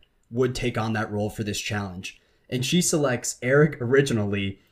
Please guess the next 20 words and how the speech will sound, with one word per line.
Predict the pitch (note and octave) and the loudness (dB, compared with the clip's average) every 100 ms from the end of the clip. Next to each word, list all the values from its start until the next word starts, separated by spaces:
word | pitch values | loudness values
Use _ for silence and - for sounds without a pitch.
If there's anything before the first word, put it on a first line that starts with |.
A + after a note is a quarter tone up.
| _ | _
Then | - C3 F3 D3+ | -4 0 2 2
Dave, | B2+ B2 E3 E3 | 2 4 4 4
who | C#3 | 2
was | C3 - | 2 2
sitting | C3+ C3 | 2 4
next | A#2+ A#2+ | 2 2
to | - | 0
Shambo | C#3 C#3 C3 C#3+ | 2 2 4 2
on | C#3 A#2+ | 2 -4
the | |
bench, | A2+ A#2+ C3+ E3+ - - - | -2 -4 -2 -2 -4 -10 -18
<laughs> | _ | _
pressures | - D3+ - F#3 E3 | 4 4 4 2 4
her | D3+ | 6
into | D3+ C#3+ | 6 4
changing | C3+ C3 C3+ C#3+ D#3 | -2 2 4 6 6
her | E3 - E3 | 6 8 6
mind | D3+ B2+ C#3 D3 | 6 2 0 0
to | C#3+ | -2
Brett. | A2 A2+ A2 G2+ | -4 -4 -4 -4